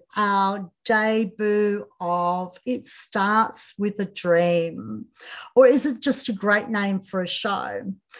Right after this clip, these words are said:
Napoleon Hill said, "If you can dream it,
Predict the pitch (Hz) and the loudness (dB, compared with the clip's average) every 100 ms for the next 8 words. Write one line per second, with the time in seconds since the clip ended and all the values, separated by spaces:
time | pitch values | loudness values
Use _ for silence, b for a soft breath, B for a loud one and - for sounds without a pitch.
0 | B B 240 247 - 262 277 277 254 226 | B B 2 2 4 4 4 6 4 2
1 | 180 185 185 185 180 - - 180 175 190 | -2 -4 -2 -2 -6 -10 -6 -4 -4 -6
2 | 190 - b b 262 254 247 - 233 214 | -10 -18 b b -4 -2 -4 -2 -2 0
3 | 233 247 277 285 277 | 2 4 4 2 0